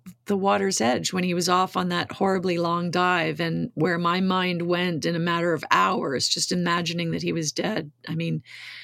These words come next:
waiting, being the person waiting is horrible when you're waiting for someone to come back. And so I have to remember every time I go diving that that's the effect that I have on my husband today. He's not a diver. And when I'm gone on an expedition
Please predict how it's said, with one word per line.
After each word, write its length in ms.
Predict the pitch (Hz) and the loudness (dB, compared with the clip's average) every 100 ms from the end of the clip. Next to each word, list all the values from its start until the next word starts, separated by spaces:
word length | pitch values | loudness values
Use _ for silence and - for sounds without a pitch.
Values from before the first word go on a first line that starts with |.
| - - - _ _ 175 | -18 -20 -20 _ _ 4
waiting, 540 | 180 190 196 170 143 | 6 8 6 2 2
being 320 | 185 185 190 | 6 6 6
the 80 | 180 | -2
person 540 | - 185 185 - 254 | 0 2 2 2 2
waiting 400 | 240 240 254 262 | 4 4 4 2
is 160 | 220 - | 2 -2
horrible 1000 | - - - 160 175 170 147 127 113 - | -6 -6 0 2 4 2 0 0 -2 -4
when 200 | - 170 | -4 -2
you're 100 | 170 | 0
waiting 260 | 160 165 160 | 2 0 -2
for 120 | 165 | -4
someone 320 | - 165 160 | -2 -2 -2
to 80 | 160 | -4
come 240 | 160 156 | -4 -2
back. 420 | - - - - - | 0 -2 -4 -6 -2
And 120 | 185 | 0
so 280 | - 202 - | 0 0 0
I 120 | 202 247 | 2 4
have 180 | 302 | 2
to 140 | 247 190 | 2 0
remember 340 | 196 202 202 | 2 2 2
every 160 | 185 170 | 2 0
time 240 | 190 175 | 0 0
I 80 | 160 | 0
go 120 | 165 | 0
diving 480 | 160 185 185 165 156 - - - - | 2 2 2 0 -4 -10 -16 -16 -10
that 160 | - 165 | -4 2
that's 240 | 226 233 | 2 4
the 80 | - | 2
effect 320 | 208 190 185 | 2 2 2
that 80 | 170 | 0
I 80 | 185 | 2
have 220 | 190 170 | 2 2
on 80 | 170 | 0
my 100 | 170 | 0
husband 400 | 185 156 - 165 | 0 0 -2 -2
today. 680 | 180 160 175 180 - - - _ _ _ | -2 0 2 2 0 -4 -8 _ _ _
He's 200 | - 202 | 2 4
not 200 | 208 208 | 6 4
a 80 | 196 | 4
diver. 560 | 165 175 180 139 120 - | 4 4 2 -2 -4 -2
And 100 | 165 | 0
when 120 | 170 | 2
I'm 160 | 185 190 | 2 2
gone 360 | 170 175 180 | 2 2 2
on 140 | 165 156 | 0 0
an 100 | 151 | 0
expedition 840 | 147 - 165 202 202 196 190 185 | -2 0 2 2 0 -2 -2 -2